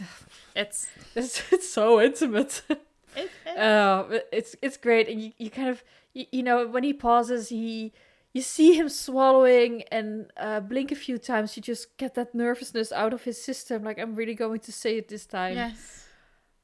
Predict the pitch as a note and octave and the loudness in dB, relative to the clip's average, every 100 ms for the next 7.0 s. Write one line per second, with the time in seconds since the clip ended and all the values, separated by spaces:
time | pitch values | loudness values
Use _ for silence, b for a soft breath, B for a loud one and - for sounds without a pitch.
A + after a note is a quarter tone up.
0 | _ - - - - - - A3+ A#3+ G#3+ | _ -16 -14 -14 -16 -16 -16 -16 -16 -16
1 | - - b b b - G#3+ A3 G#3+ - | -18 -20 b b b -10 -8 -8 -12 -16
2 | _ _ G3 F#3 F3+ F3+ - F3 F3 F3 | _ _ -14 -12 -12 -14 -8 -8 -8 -16
3 | _ _ _ _ _ _ _ _ _ _ | _ _ _ _ _ _ _ _ _ _
4 | - - - G#3 G3+ A3+ A3+ F#3+ F#3+ F#3+ | -6 -6 -4 -4 -2 -4 0 2 2 0
5 | F#3 F#3 G3+ F#3 G3+ G3 G3 - _ - | -4 -4 -4 -2 0 2 0 -4 _ -12
6 | F#3+ F3+ F#3+ F#3 F#3 F3 - - E3+ | -12 -6 -4 -4 -6 -8 -14 -12 -12